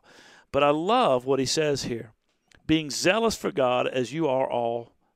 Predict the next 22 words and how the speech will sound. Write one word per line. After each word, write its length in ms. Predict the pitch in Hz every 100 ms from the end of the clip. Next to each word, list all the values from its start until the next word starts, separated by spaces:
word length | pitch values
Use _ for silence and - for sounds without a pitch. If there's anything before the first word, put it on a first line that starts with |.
| _
today." 500 | - 113 117 98 - _ _ _ _ _ - -
Now, 180 | 156
I 100 | 170
think 180 | 202 165
that 320 | 147 151 143
is 380 | 135 127 113 - -
a 160 | 127 123
remarkable 840 | 120 117 127 135 147 147 131 113
statement 480 | 104 - 123 127 123
from 160 | - 110
the 100 | 110
Apostle 440 | 104 117 - 117
Paul. 420 | - - 120 113 _ _ _ _ _ _ _ _
How, 240 | - 175 160
how 120 | 190
many 220 | 208 175
of 100 | 147
us 220 | 147 143
would 140 | 147 123
be 140 | 135
able 200 | 127 120
to 220 | 117 113